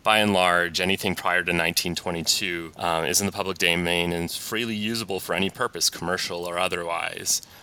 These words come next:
Uh, in fact, it was one of the questions when I was shopping around my preview page, people asked constantly. It was almost, "How can you do this? How come it's,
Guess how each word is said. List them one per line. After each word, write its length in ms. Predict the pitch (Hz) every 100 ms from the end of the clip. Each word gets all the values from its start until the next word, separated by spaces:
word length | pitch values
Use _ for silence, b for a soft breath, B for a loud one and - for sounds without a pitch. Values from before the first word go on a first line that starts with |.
| B
Uh, 200 | 85 85
in 120 | 101
fact, 480 | - 117 107 98 - -
it 100 | 98
was 140 | 95
one 140 | 107
of 60 | 98
the 60 | 90
questions 500 | - 98 - 90 90
when 100 | 87
I 120 | 82
was 460 | 85 82 80 - -
shopping 380 | - 92 87 92
around 280 | 87 85 85
my 120 | 80
preview 400 | - 160 139 107
page, 400 | 104 87 85 -
people 340 | - 95 87 - -
asked 440 | 87 85 - -
constantly. 680 | - 101 85 - - - 85
It 100 | 82
was 160 | 87 90
almost, 280 | 87 80
"How 200 | - 113
can 160 | 110 123
you 120 | 104
do 200 | 107 123
this? 220 | 101 85
How 160 | - 87
come 240 | - 92
it's, 280 | 90 - -